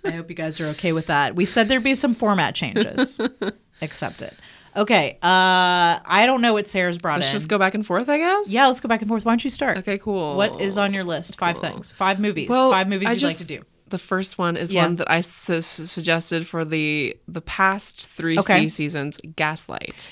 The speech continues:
Speaker 1: Yes, that was supposed to. Okay, so Gaslight was
Speaker 2: <laughs>
Speaker 1: supposed
Speaker 2: Was
Speaker 1: to be
Speaker 2: offered for season one.
Speaker 1: Uh, uh, it was so offered. It was so on the table for season one that it was actually on our website as one of the films
Speaker 2: <laughs>
Speaker 1: in the header of things that we were doing on the show.
Speaker 2: Yeah.
Speaker 1: And,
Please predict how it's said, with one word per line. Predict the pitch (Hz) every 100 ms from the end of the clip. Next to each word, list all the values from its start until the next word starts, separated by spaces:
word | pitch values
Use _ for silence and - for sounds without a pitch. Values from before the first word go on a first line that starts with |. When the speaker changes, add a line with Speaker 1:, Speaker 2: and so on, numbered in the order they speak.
| -
Speaker 1:
Yes, | 202 254 254 - -
that | 220
was | 285 285
supposed | 302 - 247 240 -
to. | 208
Okay, | 214 208
so | 190
Gaslight | 170 190 190 233 320 302 262
was | 240
Speaker 2:
<laughs> |
Speaker 1:
supposed | 381 226 415 - 262 339 285
Speaker 2:
Was | 220 202
Speaker 1:
to |
be | 190 175 175 190 -
Speaker 2:
offered | 190 226 202 208
for | 190
season | - 170 185
one. | 160 196 - _ -
Speaker 1:
Uh, | - 196 -
uh, | 190 196 -
it | 233
was | 254
so | - - 240 320
offered. | 208 190 190 175
It | 175
was | 214 -
so | 240 262
on | 294
the | 247
table | 190 165
for | 160 165
season | - 160 160
one | 156
that | 156
it | 143
was | 156
actually | - 156 - 170
on | 156
our | 147
website | 135 170 165 165 135
as | - 135
one | 147
of | 143
the |
films | 147 156 139 139 226 -
Speaker 2:
<laughs> |
Speaker 1:
in | 214 214 180
the | 151
header | - 156 135 - -
of | 156 147
things | 160 151 151
that | -
we | 139
were | 143
doing | 139 139 135
on | 127
the | 135
show. | - 135 165
Speaker 2:
Yeah. | 143 87 - - _ -
Speaker 1:
And, | 165 160